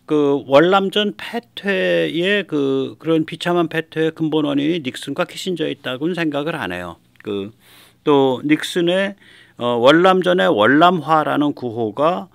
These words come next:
뭐 월남을 그냥 뭐 공산블럭에 내준다 뭐 그런 맥없는 구호도 아니었다고 보고요. 그 근본적으로 보면, 근본적으로 보면 그 닉슨의 괌 독트린 이거는 맞는 얘기입니다.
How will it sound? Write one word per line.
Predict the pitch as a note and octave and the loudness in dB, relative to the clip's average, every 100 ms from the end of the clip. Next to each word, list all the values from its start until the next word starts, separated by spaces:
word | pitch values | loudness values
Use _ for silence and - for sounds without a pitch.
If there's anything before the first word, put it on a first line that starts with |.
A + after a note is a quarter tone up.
| _ _ _ _ | _ _ _ _
뭐 | C3 C3+ C3+ C3 A2+ | -2 0 2 0 -2
월남을 | C#3+ D3+ E3 F3+ E3 | 0 4 4 4 2
그냥 | D3+ D#3 D3 | 2 4 2
뭐 | C#3 C3+ | 0 -2
공산블럭에 | D3 D3 D3+ C#3+ C3+ B2+ G#2 _ _ _ _ - C3+ C3 D#3+ | 0 2 4 4 2 0 -6 _ _ _ _ -2 0 0 2
내준다 | G2+ G#2 A2+ A2+ | 2 2 0 0
뭐 | G#2+ G#2+ | 0 -2
그런 | - C#3+ | -4 -2
맥없는 | A#2+ A2+ D3 D3 C3+ | 2 2 4 4 2
구호도 | B2+ C3 E3 | 0 -2 -2
아니었다고 | C#3 B2 A#2+ A#2+ G2+ G#2 | 0 -2 -4 -6 -8 -8
보고요. | F#2 F2+ A2 E3+ _ _ _ - - _ _ _ | -10 -10 -10 -10 _ _ _ -20 -20 _ _ _
그 | - A2+ A2 G#2+ _ _ _ _ | -6 -4 -4 -6 _ _ _ _
근본적으로 | - E3 G#3 G#3+ G3 F#3 F#3 | -2 6 6 8 4 4 0
보면, | E3 E3 F#3 A3 A#3 G3+ _ _ _ _ | 0 -2 -2 -4 -6 -10 _ _ _ _
근본적으로 | - F3 F#3+ F3 D#3 D#3+ C#3+ | -4 0 0 0 0 0 0
보면 | C#3+ D#3+ G3 F3 - - _ | 0 2 0 -4 -10 -20 _
그 | A#2+ A2 A2 G#2+ G#2+ - _ _ _ _ - | -6 -4 -4 -6 -8 -14 _ _ _ _ -4
닉슨의 | D#3 - F3 F3 | -4 -4 -6 0
괌 | C#3+ C#3+ D#3 | 6 6 6
독트린 | C#3+ - C#3 C#3 D3 - _ _ _ _ _ _ _ _ _ - | 2 -4 -4 -2 -4 -8 _ _ _ _ _ _ _ _ _ -10
이거는 | C#3 E3 F3 | -2 0 0
맞는 | D3 G2 A#2+ F3 G#3+ E3 | 2 2 2 0 0 -2
얘기입니다. | A#2 G#2 F#2 E2 F#2 F2 E2 | -4 -6 -6 -8 -10 -12 -14